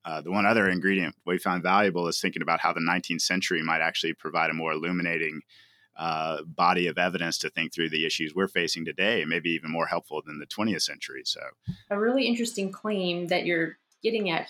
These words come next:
Speaker 2: here a little bit, that democracy is not just an idea, a regime, it's a way of speaking. So it's dialogic. There's kind of this aspect that we've gotta, speakers have to talk to each other to make meaning about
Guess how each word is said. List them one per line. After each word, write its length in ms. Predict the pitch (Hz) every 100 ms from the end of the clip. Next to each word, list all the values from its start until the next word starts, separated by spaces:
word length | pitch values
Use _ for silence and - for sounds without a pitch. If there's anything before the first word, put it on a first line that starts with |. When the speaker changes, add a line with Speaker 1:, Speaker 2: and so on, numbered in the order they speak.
| -
Speaker 2:
here 480 | 233 175 156 - -
a 80 | 175
little 240 | 170 165
bit, 320 | 156 156 156 -
that 240 | 160 -
democracy 460 | 180 190 196 202 180
is 80 |
not 180 | 180 165
just 220 | 165 -
an 60 | 165
idea, 360 | 165 208 196 185
a 60 |
regime, 440 | 170 165 170 185 175
it's 160 | 165
a 80 | 170
way 460 | 151 156 175 214 214
of 160 | 165
speaking. 640 | - - 175 165 139 127 -
So 420 | - 165 165 160
it's 200 | 156 -
dialogic. 800 | - 160 165 147 143 147 143 - -
There's 220 | 147 143 -
kind 200 | 156 151
of 160 | 143
this 180 | 147 147
aspect 460 | 143 143 - 143 -
that 220 | 147 - _ _ _ _ _ -
we've 220 | 170 170
gotta, 500 | 175 160 156 151 - _ _
speakers 460 | - - 185 180 175
have 160 | 170
to 80 | -
talk 320 | - 170 165
to 80 | -
each 180 | 170 170
other 240 | 170 160
to 140 | 156 165
make 200 | 156 151
meaning 540 | 147 156 151 143 143
about 440 | - 143 139 143